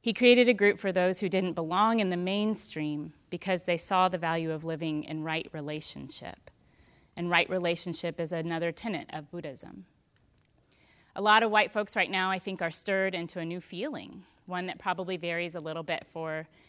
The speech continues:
each individual, but I imagine it's mixed in with the realization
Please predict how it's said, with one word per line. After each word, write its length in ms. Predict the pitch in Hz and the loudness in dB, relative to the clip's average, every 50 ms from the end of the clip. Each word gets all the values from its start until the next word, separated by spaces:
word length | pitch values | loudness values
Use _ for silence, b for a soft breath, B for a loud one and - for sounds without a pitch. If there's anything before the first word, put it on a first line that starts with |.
| b b | b b
each 200 | - 208 185 - | -8 -8 -6 -6
individual, 720 | 202 190 180 175 151 175 165 165 202 226 233 233 247 247 240 _ _ _ _ _ | -6 -6 -6 -6 -6 -8 -8 -8 -10 -10 -8 -8 -8 -10 -14 _ _ _ _ _
but 180 | - 208 208 208 - _ _ _ - | -2 0 0 0 -4 _ _ _ -2
I 140 | - 208 226 | 0 2 2
imagine 500 | 226 226 220 214 202 214 214 220 214 208 | 2 2 2 2 2 2 2 -2 -4 -6
it's 220 | 196 190 - - | -6 -8 -10 -10
mixed 320 | - 185 185 - - - - | -10 -10 -10 -10 -14 -10 -6
in 220 | 180 175 175 180 | -6 -6 -6 -6
with 100 | 170 156 | -8 -10
the 80 | 156 165 | -10 -10
realization 840 | 151 160 165 165 180 175 156 156 156 151 - - 165 160 180 208 202 | -8 -6 -6 -6 -6 -6 -8 -10 -10 -12 -12 -10 -10 -8 -10 -10 -12